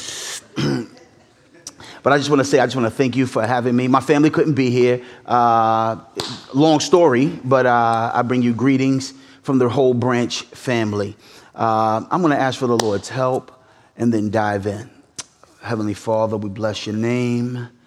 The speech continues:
Uh, we come before you in the name of the Lord Jesus. Uh, we're asking for aid in doing what only you can do. Lord, as we've often said,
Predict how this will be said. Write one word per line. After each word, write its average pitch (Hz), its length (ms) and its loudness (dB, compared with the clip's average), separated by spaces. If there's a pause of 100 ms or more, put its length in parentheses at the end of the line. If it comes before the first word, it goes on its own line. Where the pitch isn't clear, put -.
(460)
Uh, 110 340 -10
we 107 120 -8
come 110 340 -6
before 113 420 -4
you 113 220 -2
in 113 80 -2
the 110 100 -2
name 113 280 0
of 110 60 -2
the 113 80 -2
Lord 101 260 -2
Jesus. 123 1000 -4 (520)
Uh, 107 260 -2
we're 113 140 0
asking 110 560 -4
for 101 400 -6
aid 127 640 2 (200)
in 120 180 6
doing 120 260 4
what 113 140 2
only 117 220 2
you 107 180 2
can 107 260 -4
do. 143 580 6 (1080)
Lord, 110 340 0
as 104 260 -8
we've 104 460 -4 (420)
often 110 480 -2
said, 104 640 -2